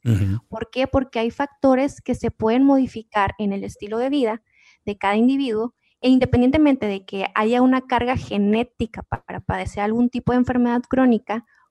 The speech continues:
Speaker 2: con los cambios en estilo de vida se puede llegar, este, a prevenir este tipo de enfermedades. Y es muy interesante porque ya no es únicamente atacar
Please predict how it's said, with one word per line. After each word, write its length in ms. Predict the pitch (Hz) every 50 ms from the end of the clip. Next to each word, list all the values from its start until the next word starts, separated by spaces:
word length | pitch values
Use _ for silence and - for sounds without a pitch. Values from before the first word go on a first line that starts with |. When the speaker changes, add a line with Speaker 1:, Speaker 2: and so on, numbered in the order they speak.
| _ _
Speaker 2:
con 260 | - 233 220 208 180 -
los 200 | 196 196 196 -
cambios 280 | - 185 190 202 -
en 100 | 240 240
estilo 300 | 240 233 - 240 220 226
de 120 | 240 240 240
vida 260 | 226 214 220 214 226
se 100 | - -
puede 280 | 220 - - 185 190 196
llegar, 460 | 202 196 190 185 185 185 190 - - -
este, 260 | 202 202 - - 196
a 40 | 190
prevenir 420 | - 202 196 185 185 202 202 202
este 180 | 214 208 - 202
tipo 260 | - - 190 - -
de 60 | 196
enfermedades. 680 | 196 202 - - 202 202 202 220 240 285 311 302 254 -
Y 40 | 233
es 80 | 233 -
muy 160 | 254 269 277
interesante 640 | 302 294 277 247 240 226 - 285 311 320 294 277 247
porque 640 | - 220 220 - - _ _ - 202 196 196 196 196 _ _ _ _ _ _ _ -
ya 180 | - 233 247 247
no 120 | 262 262
es 140 | 269 269 - -
únicamente 640 | 294 269 277 294 277 - 254 226 220 220 214 208 -
atacar 560 | 233 - - 220 214 _ - - 196 202 196